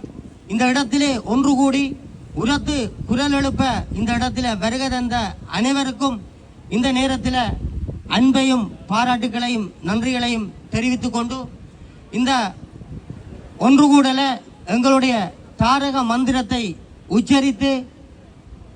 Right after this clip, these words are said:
இ-, இறுதியாக நிறைவு செய்யலாம் என்று நினைக்கின்றேன். சத்தியத்தின் சாட்சியாக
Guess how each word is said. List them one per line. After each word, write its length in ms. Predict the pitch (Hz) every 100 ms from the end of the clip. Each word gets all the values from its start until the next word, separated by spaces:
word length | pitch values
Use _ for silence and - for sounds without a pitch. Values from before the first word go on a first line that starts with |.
| - - - - - - -
இ-, 140 | - 214 -
இறுதியாக 800 | 208 254 277 277 254 247 262 196 -
நிறைவு 360 | 190 262 277
செய்யலாம் 440 | - 254 247 240 240
என்று 380 | 240 240 226 - 175
நினைக்கின்றேன். 580 | 240 240 247 262 233 156 - - - - - - -
சத்தியத்தின் 840 | - - 262 262 294 311 302 302
சாட்சியாக 840 | - 254 277 277 294 277 294 277